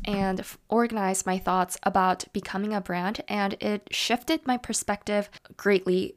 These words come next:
And I'm going to tell you more about how my perspective changed in the later part of the episode. But before diving into the specifics, I want to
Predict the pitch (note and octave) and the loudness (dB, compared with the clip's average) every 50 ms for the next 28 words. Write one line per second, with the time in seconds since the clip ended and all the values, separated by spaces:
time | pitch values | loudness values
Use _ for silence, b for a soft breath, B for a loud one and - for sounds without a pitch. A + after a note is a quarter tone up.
0 | _ - G#3 G3+ F#3+ F#3+ G3 G3 F#3+ - - G#3 G#3 G#3+ A3 G#3 G#3 G3 - - | _ 0 2 4 4 4 2 2 0 -2 -2 -2 0 0 0 0 0 0 0 2
1 | G#3 G3+ G3+ G#3+ G#3+ G#3+ G3+ G3 G3 G#3+ B3 C4 C4+ C4 A#3+ A#3 A3 - G#3+ G3+ | 2 2 2 2 0 0 0 2 2 4 4 4 6 6 6 6 4 4 4 6
2 | G3+ G3+ G3+ G#3 G#3 G#3 - - A3 - - - - - - G#3+ G#3+ - - B | 6 6 4 2 0 0 0 -2 -2 -2 -2 -2 0 2 2 2 2 0 -4 B
3 | B B B B - - - F#3 F3 F3 F#3 G#3+ C4+ - - - B B B B | B B B B -8 -4 -2 0 0 2 2 0 0 0 -2 -4 B B B B
4 | B B - G#3 G#3 G3+ G3+ G3 G3 F#3+ F#3+ G3 F#3 F#3+ G#3 A#3+ D4 C#4+ - G#3+ | B B 0 0 2 2 2 0 0 -2 0 2 4 4 6 6 4 4 4 2
5 | G3+ G3 F#3+ - - F#3 - F#3 - - F#3 F3+ F#3+ G3 F#3+ - - G3 F#3+ - | 2 2 2 2 0 0 0 0 0 2 4 4 4 2 2 2 2 2 2 2
6 | - G#3 G3 - - C4 D4 D#4 D4 C4+ A#3 A3+ A3+ G#3+ G3+ G3 F#3+ - G#3 G3 | 0 -2 -2 0 2 4 4 4 4 4 2 2 0 0 -2 -2 -4 -4 -4 -4
7 | F#3+ - - - F3+ - - F3+ - - G#3 B3+ - - - - F#3+ G3+ G#3 A3 | -6 -6 -6 -6 -6 -6 -6 -6 -4 -2 -2 -2 -2 -4 -2 2 4 4 6 4
8 | A3+ A3 - - A#3 A3 G#3 G3+ G3 | 4 2 0 -2 0 0 0 0 0